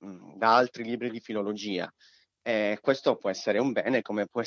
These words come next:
<laughs> essere un male, insomma, non sta a me definirlo. Mm, però mi, mi, mi fa piacere sottolineare il fatto che, ehm,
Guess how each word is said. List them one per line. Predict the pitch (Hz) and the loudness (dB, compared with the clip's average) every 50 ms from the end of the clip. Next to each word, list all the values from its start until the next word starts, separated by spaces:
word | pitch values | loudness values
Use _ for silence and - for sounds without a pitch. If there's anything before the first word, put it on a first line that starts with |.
| - - | -4 -6
<laughs> | 101 95 - | -6 -2 0
essere | 135 | 0
un | 120 139 | 0 2
male, | 135 135 147 131 120 104 104 | 2 4 4 4 4 4 0
insomma, | 107 104 - 135 120 113 104 | -2 -2 0 0 0 0 0
non | 101 104 113 | -2 -4 -6
sta | - - - 120 | -8 -4 -2 -2
a | 110 | -2
me | 113 110 110 | 0 -2 -4
definirlo. | 107 113 - - 120 123 127 120 107 95 95 95 95 - _ _ _ _ _ _ _ _ _ - | -6 -6 -12 -8 -6 -4 -2 -2 -4 -4 -4 -8 -10 -12 _ _ _ _ _ _ _ _ _ -10
Mm, | 113 107 107 107 104 101 101 - | -8 -6 -6 -4 -6 -6 -8 -2
però | - 175 170 156 139 123 - | 0 2 4 6 4 4 2
mi, | - 131 127 120 - | -4 -6 -6 -6 -6
mi, | 131 131 127 127 123 123 120 120 117 - _ | -6 -4 -2 -2 -2 -2 -2 -4 -6 -8 _
mi | 101 131 131 | -6 -6 2
fa | - 156 147 | 2 2 2
piacere | - - 156 143 - - 165 156 135 117 104 - - - - - - _ | 4 0 -2 -2 2 4 6 6 6 6 4 0 -4 -14 -20 -20 -20 _
sottolineare | _ - 139 131 - 147 139 147 147 156 156 139 123 123 143 | _ -6 -6 -4 -2 0 0 4 6 6 6 8 6 6 4
il | 170 | 2
fatto | 160 - - 139 127 139 - _ _ 165 147 | 0 2 2 4 4 4 0 _ _ -4 -4
che, | - - 123 123 117 113 107 - | 0 2 4 4 4 4 2 -2
ehm, | - 113 110 110 107 98 95 92 95 90 | -4 -2 0 0 0 0 -2 -4 -10 -12